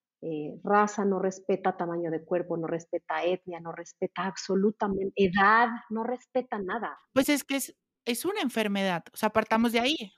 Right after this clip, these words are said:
Speaker 1: Porque es una enfermedad. Pode-, es que, po-, es, es como si dijéramos que la diabetes solamente le da a las mujeres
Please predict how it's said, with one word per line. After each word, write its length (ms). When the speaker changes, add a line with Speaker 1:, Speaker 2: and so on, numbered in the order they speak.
Speaker 1:
Porque 300
es 120
una 160
enfermedad. 460
Pode-, 300
es 140
que, 140
po-, 260
es, 180
es 180
como 180
si 120
dijéramos 640
que 120
la 120
diabetes 680
solamente 520
le 80
da 80
a 40
las 160
mujeres 520